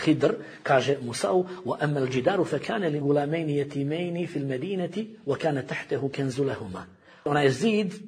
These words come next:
on je bio dvojice jetima u gradu, a ispod njega je bilo njihovo blago, „wa kana abuhuma salihan”, a otac im je bio dobar čovjek.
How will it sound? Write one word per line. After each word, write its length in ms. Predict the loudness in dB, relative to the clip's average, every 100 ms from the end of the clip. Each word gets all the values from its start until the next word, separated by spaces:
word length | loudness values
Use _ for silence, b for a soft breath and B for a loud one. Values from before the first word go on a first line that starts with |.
| -10
on 160 | -4 0
je 80 | 2
bio 220 | 4 6
dvojice 500 | 6 2 2 0 0 -4
jetima 580 | -4 -2 0 2 2 2 -2
u 140 | -4
gradu, 500 | 2 4 4 0 -2 0
a 60 | 2
ispod 280 | 2 0 -2
njega 240 | 0 2
je 80 | 2
bilo 180 | 2 2
njihovo 340 | 0 -4 -4
blago, 500 | 2 6 6 4 2 0 B B B
„wa 180 | 2
kana 320 | 4 4 6 6
abuhuma 460 | 4 2 2 0
salihan”, 600 | 0 0 0 -2 -6 -6 -12 _ _ _ -4
a 120 | 2
otac 300 | 2 2 -2
im 80 | -2
je 80 | 0
bio 200 | -2 -2
dobar 300 | -4 -6 -8
čovjek. 480 | -10 -14 -16 -18 -20